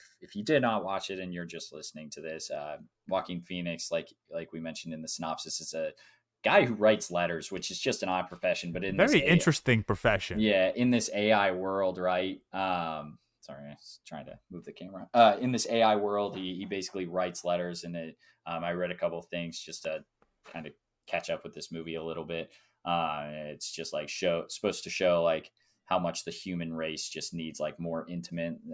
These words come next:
Speaker 1: um, things, and you can kinda see that in the real world with all these, like,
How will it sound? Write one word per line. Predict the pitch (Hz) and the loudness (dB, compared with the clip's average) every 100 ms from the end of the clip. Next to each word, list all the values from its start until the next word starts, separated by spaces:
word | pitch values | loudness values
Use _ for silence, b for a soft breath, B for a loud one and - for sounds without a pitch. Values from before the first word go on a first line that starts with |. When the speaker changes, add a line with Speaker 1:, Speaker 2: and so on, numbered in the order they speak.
| - | -10
Speaker 1:
um, | 87 82 82 82 | -8 -6 -6 -6
things, | 90 90 104 104 | -4 -2 -2 -4
and | 92 | -4
you | 85 | -6
can | 82 87 | -8 -2
kinda | 90 87 | -2 0
see | 82 87 | -2 -2
that | 85 82 | 2 2
in | 82 | 0
the | 80 | -4
real | 82 85 | -2 0
world | 87 87 87 | 2 2 2
with | 87 - | -2 0
all | 85 | 0
these, | 82 82 | 0 -2
like, | 82 78 | -2 -4